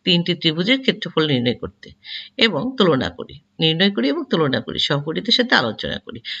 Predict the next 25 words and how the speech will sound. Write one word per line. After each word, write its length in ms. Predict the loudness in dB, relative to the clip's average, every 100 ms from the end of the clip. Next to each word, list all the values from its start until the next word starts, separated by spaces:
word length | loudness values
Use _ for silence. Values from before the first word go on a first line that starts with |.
| -10 -2
প্রথমে 300 | 0 2 0
কি 140 | 0
করতে 220 | -2 -2
বলছে? 240 | 0 0 0
ক্ষেত্রফল 560 | -2 -2 -2 -2 0 0
নির্ণয় 240 | 0 -4
করতে 280 | -4 -6 -6
বলছে। 280 | -6 -6 -4
তাহলে 260 | -2 0
আমরা 140 | -2 -2
ক্ষেত্রফল 420 | -2 -2 -2 -2
নির্ণয় 280 | 0 0 0
সূত্রে 320 | -2 -4 0
জানি 220 | 0 0
ভূমি 300 | 0 -2 -2
গুণ 240 | -2 -2
উচ্চতা। 360 | -2 -4 -2 -2 -2 -6 -2
এই 120 | 0
ত্রিভুজগুলো, 640 | 0 0 2 0 0 -2 0
প্রত্যেকটা 680 | 4 2 2 2 2 2 -2
ত্রিভুজের 520 | 2 2 4 4 2 0 -12 -6
উচ্চতা 420 | -4 -2 0 4 4
এখানে 340 | 4 2 2
দশ 320 | 2 2 0
সেন্টিমিটার 500 | -2 -2 -4 -4 -2